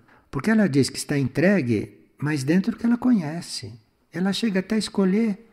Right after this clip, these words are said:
o que ela vai se entregar. Que entrega é essa, né? Então, é uma situação de estar receptivo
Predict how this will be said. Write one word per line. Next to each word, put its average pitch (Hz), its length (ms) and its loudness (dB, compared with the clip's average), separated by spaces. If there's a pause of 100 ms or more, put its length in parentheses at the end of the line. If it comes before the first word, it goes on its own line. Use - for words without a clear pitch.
o 151 80 -10
que - 120 -8
ela 143 140 -2
vai 135 160 -2
se - 160 -8
entregar. 175 500 -8 (340)
Que 190 80 -4
entrega 190 360 -2
é 127 140 -4
essa, 110 280 -8
né? 170 200 -10 (340)
Então, 214 240 4 (480)
é 143 100 -2
uma 185 180 2
situação 185 840 0 (460)
de 139 140 0
estar 151 300 0
receptivo 139 1120 -2